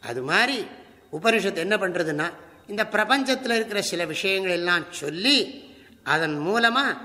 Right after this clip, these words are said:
இதுக்கெல்லாம் ஆதாரமா இந்த பொருள் இருக்குன்னு உடனே, ஆ, இப்ப விளங்குறது. நீங்க ஆறாவது அத்தியாயத்துல சொன்னது ஒண்ணுமே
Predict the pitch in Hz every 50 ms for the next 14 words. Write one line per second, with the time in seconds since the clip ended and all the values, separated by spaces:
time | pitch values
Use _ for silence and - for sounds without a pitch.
0 | - - - - - - - 123 139 - - 165 170 190 208 226 254 269 247 220
1 | 196 196 190 196 202 202 196 202 202 214 208 196 185 165 160 147 - 156 170 190
2 | 190 175 180 175 175 - 190 190 190 185 175 185 214 240 220 226 - - - -
3 | - - 147 175 196 202 208 208 202 185 156 131 - - - - - - - 127
4 | 143 143 - - - - 175 170 151 131 135 151 185 208 220 214 196 170 - -
5 | - - - - - - - _ _ _ _ _ _ _ _ _ _ _ _ _
6 | _ _ _ _ - 135 151 151 160 175 180 160 165 196 233 226 226 214 196 165
7 | 151 185 190 180 170 170 160 147 - 147 156 185 196 190 175 151 151 160 175 175
8 | 196 208